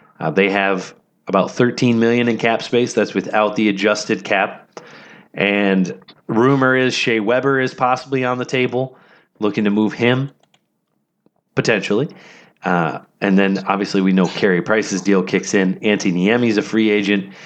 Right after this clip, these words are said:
At the end of the year, they're gonna need a backup goalie as well. Uh, just, I mean, inconsequentially,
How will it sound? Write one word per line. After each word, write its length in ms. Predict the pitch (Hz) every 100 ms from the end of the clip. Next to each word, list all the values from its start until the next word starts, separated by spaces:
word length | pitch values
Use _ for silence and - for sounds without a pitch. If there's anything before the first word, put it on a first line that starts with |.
| -
At 140 | 107 101
the 100 | 107
end 120 | 101
of 60 | 101
the 60 |
year, 160 | 101 98
they're 120 | 95
gonna 180 | 98 98
need 180 | 95 90
a 40 |
backup 380 | 90 120 120 113
goalie 440 | 110 104 104 101 - - -
as 180 | - 104
well. 220 | 101 98 -
Uh, 120 | 104
just, 360 | 92 107 -
I 40 | 104
mean, 280 | 101 95 95
inconsequentially, 1080 | 123 113 117 107 104 117 107 110 104 98